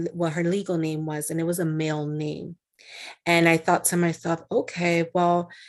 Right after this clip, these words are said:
it says here that they might be trans, but this is the legal." So I was like, "Okay," call the person on the phone. And,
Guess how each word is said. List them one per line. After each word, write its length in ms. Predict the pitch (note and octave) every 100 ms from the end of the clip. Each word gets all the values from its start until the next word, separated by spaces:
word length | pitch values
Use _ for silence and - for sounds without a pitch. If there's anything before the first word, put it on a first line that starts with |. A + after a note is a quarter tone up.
| - _
it 80 | -
says 260 | - C4 C#4+
here 360 | C#4 C4 B3
that 320 | G#3 F#3+ F#3+
they 100 | F#3
might 180 | F3 E3+
be 80 | E3+
trans, 480 | E3 B3 A#3 A3+ A3
but 120 | E3
this 200 | E3 E3+
is 260 | G3+ F3+ - -
the 140 | F3
legal." 280 | F3 F3+ -
So 160 | - E3+
I 60 |
was 120 | F3
like, 160 | F3 F3
"Okay," 360 | A3+ F3+ F3+ F3+ - _ _
call 220 | - F3 E3
the 80 |
person 300 | F3+ F#3 -
on 100 | F3+
the 60 | E3
phone. 460 | - F#3+ F3+ F3+ F3 _ - - - _ _
And, 500 | E3 E3 E3 E3